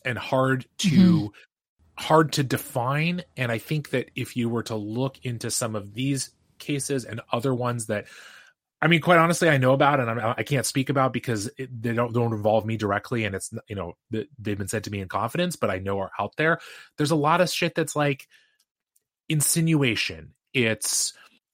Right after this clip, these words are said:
Speaker 1: relying on the fact that the people who aspire to reach the inner circle, the master sommelier level,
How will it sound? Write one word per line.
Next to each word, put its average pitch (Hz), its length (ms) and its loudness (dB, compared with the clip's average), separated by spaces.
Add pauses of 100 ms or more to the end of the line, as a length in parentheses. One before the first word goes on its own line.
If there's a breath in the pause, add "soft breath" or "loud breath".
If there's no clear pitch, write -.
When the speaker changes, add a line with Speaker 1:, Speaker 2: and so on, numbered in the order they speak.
Speaker 1:
relying 139 680 2
on 147 160 2
the 123 80 0
fact 131 420 0
that 127 160 -2 (120)
the 123 320 0 (240)
people 180 360 -4
who 151 200 4
aspire 143 560 -2
to - 160 -6
reach 110 380 -2
the 113 220 -4
inner 113 200 -4
circle, 120 460 -2
the 107 100 -4
master 98 360 -6
sommelier 107 440 -4
level, 101 480 -2